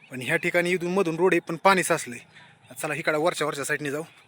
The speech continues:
कारण आपण आता जरी तिकडे चाललो असलो तिकडून चालतो, पण आता गाडी आपण एकदम सेंटरला नेऊन लावली, अं, धबधब्याला उतरायच्या पायऱ्यापाशीच. तर तिथूनच आपल्याला गाडी घेऊन जायचं आहे आपल्याला.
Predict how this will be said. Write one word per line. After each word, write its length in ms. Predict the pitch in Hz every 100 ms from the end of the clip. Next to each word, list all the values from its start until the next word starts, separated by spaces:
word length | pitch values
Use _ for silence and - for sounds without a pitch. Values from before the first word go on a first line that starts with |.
| _ - - - -
कारण 140 | 131 143
आपण 240 | 147 156
आता 300 | 156 151 156
जरी 180 | 151 175
तिकडे 260 | 196 175 165
चाललो 220 | 175 165
असलो 180 | - 139
तिकडून 280 | 190 185
चालतो, 300 | 175 165 139 156 - - - - -
पण 80 | 131
आता 100 | 139
गाडी 240 | 156 175
आपण 200 | 175 175
एकदम 320 | 180 180 247 214 - -
सेंटरला 420 | - 202 185 185
नेऊन 220 | 175 170
लावली, 280 | 143 151 160 180 - - _ -
अं, 120 | 139 147 - 143
धबधब्याला 380 | 143 160 165 165
उतरायच्या 360 | 165 175 165
पायऱ्यापाशीच. 540 | - 185 143 151 165 - - - - - - -
तर 240 | 127 131
तिथूनच 380 | 127 175 165 160
आपल्याला 220 | 160 151
गाडी 200 | 156 160
घेऊन 220 | 151 170 180 - -
जायचं 240 | 139 143 139
आहे 20 |
आपल्याला. 240 | 135 139